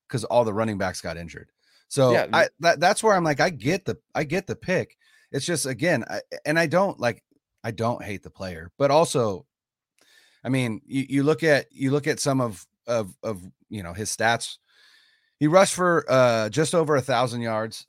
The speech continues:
Speaker 1: uh, across five hundred offensive snaps with L S U in, in twenty twenty-one, but he averaged fewer than three yards per carry after contact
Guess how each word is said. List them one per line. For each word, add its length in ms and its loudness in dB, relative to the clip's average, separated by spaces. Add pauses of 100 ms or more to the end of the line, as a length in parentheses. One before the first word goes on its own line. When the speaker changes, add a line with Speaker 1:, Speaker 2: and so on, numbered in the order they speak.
Speaker 1:
uh, 300 -4
across 400 -2
five 320 0
hundred 240 -4
offensive 460 -6
snaps 520 -8
with 160 -10
L 160 -2
S 160 -4
U 180 -4
in, 220 -6
in 100 -8
twenty 280 -8
twenty-one, 500 -4 (800)
but 100 -2
he 160 -2
averaged 480 2
fewer 280 2
than 120 -2
three 260 -4
yards 280 0
per 100 -8
carry 320 -2
after 320 -2
contact 600 -4